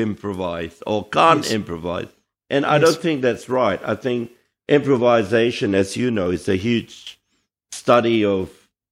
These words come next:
Speaker 1: progressions and harmony and scales and melodic development, uh, all that, you know. So, um, it, it's part of an expression, though.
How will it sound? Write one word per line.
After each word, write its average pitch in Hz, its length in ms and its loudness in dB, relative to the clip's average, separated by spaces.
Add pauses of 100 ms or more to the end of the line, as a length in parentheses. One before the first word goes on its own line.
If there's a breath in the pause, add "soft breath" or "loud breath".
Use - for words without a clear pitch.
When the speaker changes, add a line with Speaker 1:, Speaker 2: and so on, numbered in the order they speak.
(380)
Speaker 1:
progressions 120 880 2
and 98 180 0
harmony 117 720 0
and 95 160 -2
scales 113 920 -4
and 92 360 -4 (480)
melodic 110 580 4
development, 110 1000 0 (140)
uh, 92 580 0 (280)
all 110 160 0
that, 107 420 -2 (100)
you - 140 -6
know. 98 320 -8 (640)
So, 113 640 4
um, 104 520 -2 (360)
it, - 180 -6 (340)
it's - 320 -4 (520)
part 147 220 4
of 131 120 0
an 120 120 -2
expression, 101 800 -4
though. 78 280 -10